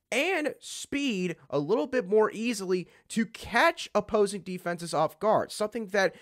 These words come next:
is a little bit more difficult to do when you are coaching in the professional ranks.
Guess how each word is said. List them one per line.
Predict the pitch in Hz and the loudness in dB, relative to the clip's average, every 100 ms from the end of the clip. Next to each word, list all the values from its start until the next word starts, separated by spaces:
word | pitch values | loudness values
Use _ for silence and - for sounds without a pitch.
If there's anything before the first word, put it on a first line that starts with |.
| - - | -8 -2
is | - | 0
a | |
little | 220 392 | 2 2
bit | 381 | 2
more | 320 | 0
difficult | - 240 233 233 214 202 | 0 -2 -2 -2 0 0
to | 185 | -4
do | 156 151 151 151 _ | -2 0 0 -2 _
when | 143 151 | 0 0
you | 170 220 | 4 4
are | 220 _ _ _ | 4 _ _ _
coaching | 220 247 - 156 156 - | 4 4 2 -6 -8 -4
in | 180 | -2
the | 196 | -2
professional | 190 185 185 185 175 165 | -6 -4 -4 -4 -10 -6
ranks. | 214 131 - - | -4 -4 -6 -12